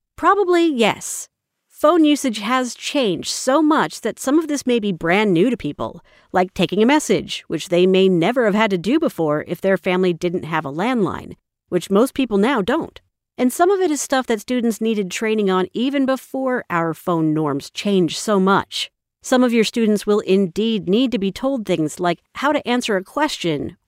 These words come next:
or that you should put the caller on mute before talking about them.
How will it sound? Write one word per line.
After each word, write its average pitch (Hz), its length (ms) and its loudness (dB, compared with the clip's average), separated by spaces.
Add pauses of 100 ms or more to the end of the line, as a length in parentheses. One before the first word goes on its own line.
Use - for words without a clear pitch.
(120)
or 202 180 2
that 214 140 0
you 220 100 0
should 233 300 0
put 220 140 -6
the 202 80 -4
caller 170 360 -2
on 196 260 0
mute 302 280 2 (100)
before 208 280 -6
talking - 400 -2
about 147 260 -6
them. - 240 -8